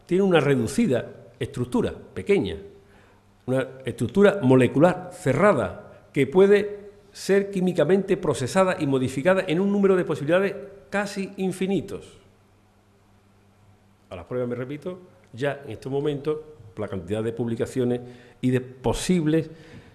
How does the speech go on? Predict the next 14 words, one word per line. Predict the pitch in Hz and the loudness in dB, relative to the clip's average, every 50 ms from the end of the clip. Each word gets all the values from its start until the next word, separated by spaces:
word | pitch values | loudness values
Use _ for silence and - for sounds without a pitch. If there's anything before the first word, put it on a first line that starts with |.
| - - | -10 -8
y, | 120 | -8
y | 110 120 - - 139 131 | -8 -8 -10 -8 -8 -4
de | 110 120 - | -4 -4 -4
compuestos | - 107 101 - - 185 180 185 - - | -4 -4 -4 -2 -2 -2 -2 0 -4 -6
que | - - 113 | -6 -4 -4
ya | 113 117 | -4 -4
son | 113 - 127 127 127 110 | -2 -2 0 0 0 0
hoy | 113 113 113 | -2 -2 -2
día, | 110 110 120 120 | -2 0 0 0
eh, | 120 - 196 - - - - - - - - - - - | 0 -2 -4 -4 -4 -4 -4 -6 -6 -10 -12 -12 -6 -6
que | 135 | -2
se | - 139 | 2 4
han | 131 120 | 2 4
sintetizado. | 127 127 110 101 107 95 95 95 - 71 - | 4 2 0 0 -2 -4 -4 -6 -8 -12 -14